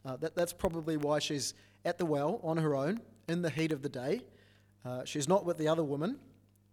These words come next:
She's also someone who's had five husbands and, and is on to her sixth. Uh, it's hard to imagine that she would have had any kind of respectable standing among her people.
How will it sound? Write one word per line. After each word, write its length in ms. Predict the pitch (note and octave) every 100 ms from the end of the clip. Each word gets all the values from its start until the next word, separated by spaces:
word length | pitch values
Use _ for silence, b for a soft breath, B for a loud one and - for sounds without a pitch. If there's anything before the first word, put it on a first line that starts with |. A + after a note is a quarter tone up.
| _
She's 200 | - C#3+
also 400 | F#3 A#3 G3 E3 D3+ B B
someone 400 | - F3 E3 D#3
who's 160 | D3+ D3+
had 220 | D3+ D3 C3+ - _ _
five 380 | - - D#3+ D#3+
husbands 480 | - F#3+ F3+ C#3 B2+
and, 200 | C3+ C#3+ -
and 160 | D3
is 120 | C#3 D#3+
on 160 | D#3
to 100 | D3+ C#3
her 100 | C3+
sixth. 520 | - C#3 - - - b b b b b b A#2+
Uh, 100 | A#2
it's 140 | B2+ -
hard 200 | D#3+ D3+
to 120 | D#3
imagine 500 | C#3+ D#3+ D3+ C#3 C#3+
that 140 | C#3+ -
she 140 | D3+
would 100 | D3
have 100 | C#3
had 140 | C#3 C#3+
any 200 | F#3 F3+
kind 240 | E3 D3+
of 180 | C#3 - b b b -
respectable 720 | B2+ - - E3+ E3 C#3 C3+
standing 480 | - D3 D3 C3+ B2+
among 240 | B2+ B2+
her 120 | B2 A#2
people. 400 | C#3 C3 G2